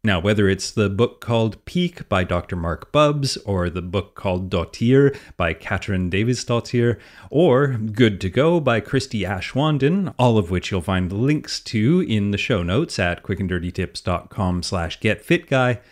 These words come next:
well, you can get information, training plans, or good old inspiration from a piece of gear called a book.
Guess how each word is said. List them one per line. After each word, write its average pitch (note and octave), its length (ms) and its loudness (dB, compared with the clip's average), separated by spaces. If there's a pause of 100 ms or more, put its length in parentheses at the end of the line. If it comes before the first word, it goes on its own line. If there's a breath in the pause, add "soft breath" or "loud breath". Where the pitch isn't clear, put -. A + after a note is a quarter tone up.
(340 soft breath)
well, A2+ 260 -4
you B2 240 2
can C#3 240 0
get A2+ 320 0
information, D3+ 920 2
training C#3 420 2
plans, B2+ 460 2
or C3+ 460 4 (120)
good A2+ 200 4
old C#3 280 4
inspiration A#2+ 1000 2
from F2+ 300 0
a D#2+ 60 -4
piece B2 280 0
of C3 160 0
gear G#2 480 4 (100)
called F2 500 0 (120)
a F2 80 4
book. E2 380 -6